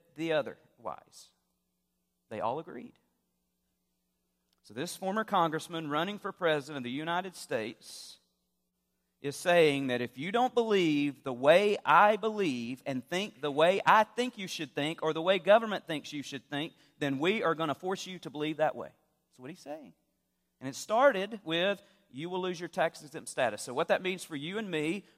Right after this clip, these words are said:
for a church, a biblical church who believes in the biblical traditional view of marriage, because that's what the Word of God teaches, and we will not conform and we will not compromise. Do you hear me?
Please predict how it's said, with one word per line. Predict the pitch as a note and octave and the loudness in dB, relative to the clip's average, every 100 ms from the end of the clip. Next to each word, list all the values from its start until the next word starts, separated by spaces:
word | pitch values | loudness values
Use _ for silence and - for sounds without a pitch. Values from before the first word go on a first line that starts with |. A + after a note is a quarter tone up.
| - | -4
for | D#3+ D#3+ D#3 | 2 4 4
a | D3+ | 2
church, | D3 - A3 G3+ F#3 F#3 | 0 -4 0 2 2 0
a | D#3 | -2
biblical | C3+ A#2+ F3 A3+ A#3 | 0 0 2 2 0
church | G#3+ - E3+ C3 - | -4 0 0 0 -6
who | D#3+ | -10
believes | E3 E3+ F#3+ G#3 F3+ E3+ | -6 -2 0 0 -2 -6
in | - D#3+ | -8 -6
the | D#3 | -6
biblical | B2+ _ - F#3 G3 A3+ A#3 A3 | -10 _ 0 0 2 -2 -4 -6
traditional | F#3+ E3+ F#3+ A3 | -6 -6 -6 -8
view | G#3 G#3 A#3+ | -10 -10 -10
of | A3 | -6
marriage, | G3 F#3 G3 E3+ | -4 -2 -4 -8
because | D#3+ D#3+ C3 | -4 -2 2
that's | D#3+ - | 2 0
what | G#3 | -8
the | G#3+ | -6
Word | G3 G#3 | -4 -2
of | A3 | 0
God | A3 B3+ | 2 2
teaches, | - D#3 - F3+ - _ _ | 0 -14 -14 -20 -20 _ _
and | D#3+ D#3 | 0 2
we | E3+ A3+ | 2 2
will | A#3+ | 0
not | G#3+ G#3 - | 2 0 0
conform | B3+ - A3+ G3+ G#3+ - - | -10 -8 -6 -4 -6 -8 -4
and | F3 E3 D#3+ | 0 0 0
we | F#3 A3+ A#3 | 0 0 0
will | A#3 | 2
not | A#3+ A#3 - | 4 4 4
compromise. | A#3 A3+ F#3 C#3+ C3+ E3 | 4 2 2 2 2 0
Do | - | -8
you | E3+ | -10
hear | D#3+ | -8
me? | F#3+ A3 | -8 -10